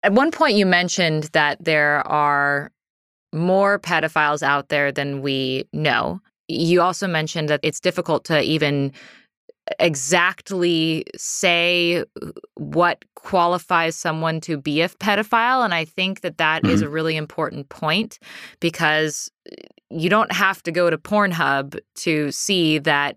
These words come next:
Speaker 1: young women become sex objects
Speaker 2: Mm-hmm.
Speaker 1: very early in a lot of cases, and, and to people who I think would not necessarily identify as pedophiles. So I'd be curious to know, like, how does
Speaker 2: Hmm.
Speaker 1: our culture grapple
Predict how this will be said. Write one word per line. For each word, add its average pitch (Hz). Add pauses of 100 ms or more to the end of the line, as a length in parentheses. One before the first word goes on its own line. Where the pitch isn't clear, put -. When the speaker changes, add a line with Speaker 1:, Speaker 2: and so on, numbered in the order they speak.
(120)
Speaker 1:
young 175
women 156 (100)
become 151 (180)
sex -
objects 156 (160)
Speaker 2:
Mm-hmm. - (100)
Speaker 1:
very 180 (340)
early 269
in 196
a 196
lot 185
of 175
cases, 175
and, 165 (400)
and 165 (300)
to 220
people 214
who 185
I 175
think 170
would 160
not 180
necessarily 160
identify 143
as 131
pedophiles. 143 (280)
So 196
I'd 190
be 185
curious 208
to 190
know, 165
like, 156 (240)
how 196
does 190
Speaker 2:
Hmm. 196
Speaker 1:
our 180
culture 175
grapple 156